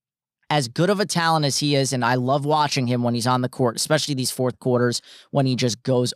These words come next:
off. Like when he went off with, for twenty-one against the Knicks the other night and single-handedly won that game. It, nobody's better when he's doing that.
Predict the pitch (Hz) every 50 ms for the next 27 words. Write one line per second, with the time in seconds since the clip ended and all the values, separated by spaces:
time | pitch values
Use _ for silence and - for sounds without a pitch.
0 | _ - 131 131 117 101 - - 120 117 110 - 120 123 123 120 127 131 135 135
1 | 139 - - 131 - - 131 123 - - - 143 151 151 151 147 147 - - -
2 | - - - - 139 147 139 135 117 135 131 120 - - 127 117 120 131 135 131
3 | - - 143 139 139 135 135 135 135 131 131 131 135 127 131 123 120 120 - -
4 | - - - 160 151 147 135 135 135 131 131 131 123 123 113 117 127 127 127 120
5 | 117 117 - 131 123 123 123 131 139 139 - - - - - _ _ - 185 175
6 | - - 185 160 165 180 180 156 170 156 143 110 147 143 127 123 117 113 113 113
7 | 117 113 101 127 123 117 107 101 95 92 95